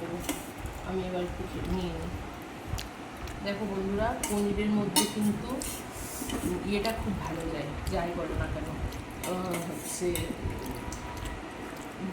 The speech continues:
গরম মশলা বাটা। আজকে কিন্তু আমি পর্যাপ্ত পরিমাণে গরম মশলা বাটা দিয়েছি, আর জিরে আদা বাটা দিয়েছি,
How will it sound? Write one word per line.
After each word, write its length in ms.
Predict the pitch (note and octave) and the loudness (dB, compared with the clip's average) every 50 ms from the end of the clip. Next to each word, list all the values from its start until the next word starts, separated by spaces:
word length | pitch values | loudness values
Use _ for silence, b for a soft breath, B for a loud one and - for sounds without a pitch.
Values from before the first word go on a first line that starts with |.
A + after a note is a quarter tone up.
| F3+ - - - | -2 -4 2 4
গরম 220 | F#3+ F#3 F3+ F3+ F3+ F3+ | 6 6 6 6 4 4
মশলা 280 | E3+ - - F#3 F3 | 2 0 0 0 0
বাটা। 300 | - - - - - - - - - - - - - - - F3 | 0 0 -2 -4 -4 -4 -4 -4 -4 -4 -2 0 0 0 2 0
আজকে 260 | E3+ - - F3 F3 F3 | 0 2 2 0 0 2
কিন্তু 260 | F#3 F3+ E3+ - F#3 | 0 0 2 2 2
আমি 160 | F#3 F#3+ G3 G3 - - - | 2 2 2 2 0 2 4
পর্যাপ্ত 640 | F#3+ F#3 F3+ - - - G3 F#3+ - - - G3 F#3+ - | 4 4 4 4 2 0 0 0 0 0 0 0 0 0
পরিমাণে 340 | F#3 F3+ F3+ F3 F3+ F#3+ G3 | 2 2 2 2 2 2 0
গরম 240 | F3+ E3+ E3+ E3+ - - | 0 0 0 0 0 -2
মশলা 260 | - - - - G3+ | -2 -2 0 0 0
বাটা 260 | F#3+ F3+ E3 - F3 | 0 0 0 0 0
দিয়েছি, 480 | F3 F3 F3+ F#3 F#3+ F#3+ - - - C#4+ - - - - - - - - - - - - - - - - | 0 0 2 2 2 2 2 0 0 2 2 4 4 6 4 4 4 0 -2 -2 -2 -2 -2 -2 0 2
আর 60 | E4+ D#4 | 2 4
জিরে 320 | D4 C#4+ C4+ B3 A#3 G#3+ | 4 4 4 6 6 6
আদা 200 | G3+ F#3+ F#3+ F#3+ | 6 4 4 2
বাটা 260 | F#3 F3+ F3+ - F3+ F3 - - F3+ F3+ | 2 2 0 0 -2 -4 -4 -4 -2 0
দিয়েছি, 640 | F#3+ F#3+ F#3+ F3+ F#3 F#3+ F#3 F#3 - - - - | 2 4 4 4 4 4 4 4 6 8 10 10